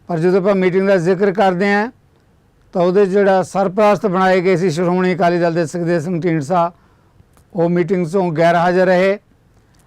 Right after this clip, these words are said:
ਅਨੁਸ਼ਾਸਨੀ ਕਮੇਟੀ ਦੇ ਚੇਅਰਮੈਨ ਟਕਸਾਲੀ ਅਕਾਲੀ ਆਗੂ ਸਿਕੰਦਰ ਸਿੰਘ ਮਲੂਕਾ, ਉਹ ਗੈਰ ਹਾਜ਼ਰ ਰਹੇ।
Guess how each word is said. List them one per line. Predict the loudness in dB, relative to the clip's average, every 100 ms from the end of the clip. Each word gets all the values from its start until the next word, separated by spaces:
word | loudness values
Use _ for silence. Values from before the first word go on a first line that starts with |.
| _ _
ਅਨੁਸ਼ਾਸਨੀ | -8 -4 -2 -2 0 -2
ਕਮੇਟੀ | 0 0 0 0
ਦੇ | 2 2
ਚੇਅਰਮੈਨ | 2 2 2 2 0 -4 _ _ _ _ _ _ _ _ _ _ _
ਟਕਸਾਲੀ | -8 -6 0 2 4
ਅਕਾਲੀ | 4 2 2
ਆਗੂ | 2 2 0
ਸਿਕੰਦਰ | -2 -4 -4 -2
ਸਿੰਘ | -4 -2
ਮਲੂਕਾ, | 0 -2 0 2 2 -2 _ _ _ _ _ _ _ _ _ _ _ _ _ _ _ _ _ _ _ _
ਉਹ | 0 2 4
ਗੈਰ | 2 2
ਹਾਜ਼ਰ | 2 2 2
ਰਹੇ। | 4 4 2